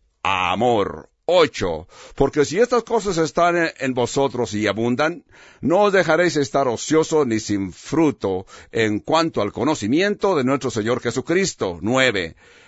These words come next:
pero el que no tiene estas cosas tiene la vista muy corta, es ciego, habiendo olvidado la purificación de sus antiguos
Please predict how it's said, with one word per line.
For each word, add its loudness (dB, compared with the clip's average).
pero 6
el 6
que 2
no 2
tiene 0
estas 0
cosas 0
tiene 0
la 2
vista -2
muy -4
corta, -2
es -2
ciego, 2
habiendo 2
olvidado 2
la 4
purificación -2
de -2
sus -8
antiguos -2